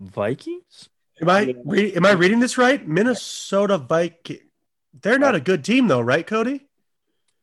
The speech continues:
Speaker 1: I really didn't think that they were.
Speaker 2: Uh, that's, but they lost to, it was
Speaker 3: Wait,
Speaker 2: by a lot,
Speaker 3: wait.
Speaker 2: too, right?
Speaker 3: The Vikings are gonna go on a little mini run here. They're gonna end up having a decent record, little mini run.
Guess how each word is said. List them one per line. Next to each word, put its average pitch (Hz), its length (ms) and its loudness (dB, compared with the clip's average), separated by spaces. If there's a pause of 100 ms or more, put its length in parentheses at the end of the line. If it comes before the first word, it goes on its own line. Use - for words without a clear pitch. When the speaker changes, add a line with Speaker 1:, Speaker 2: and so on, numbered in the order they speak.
(720)
Speaker 1:
I 135 120 -4
really 294 180 2
didn't 196 140 -2
think 107 160 -4
that 92 80 -10
they 92 160 -8
were. 131 300 -4 (420)
Speaker 2:
Uh, 170 320 0
that's, 170 300 -2
but 147 200 -4
they 165 120 2
lost 175 320 0
to, 139 140 -2
it 143 120 0
was 165 100 0
Speaker 3:
Wait, 113 60 4
Speaker 2:
by 190 60 6
a 151 100 4
lot, 180 320 2
Speaker 3:
wait. 131 80 -4
Speaker 2:
too, 214 200 -2
right? 131 340 0
Speaker 3:
The 113 80 -14
Vikings 143 480 -2
are 170 100 -2
gonna 160 160 -4
go 156 180 0
on 151 120 -2
a 151 40 -4
little 147 220 -2
mini 151 320 -6
run 156 240 -4
here. 110 400 -8 (100)
They're 120 140 -8
gonna 135 160 -6
end 143 200 -4
up 147 380 0
having 135 300 -6
a 135 60 -8
decent 135 440 -8
record, 127 460 -4
little 127 140 -6
mini 131 240 -8
run. 127 360 -6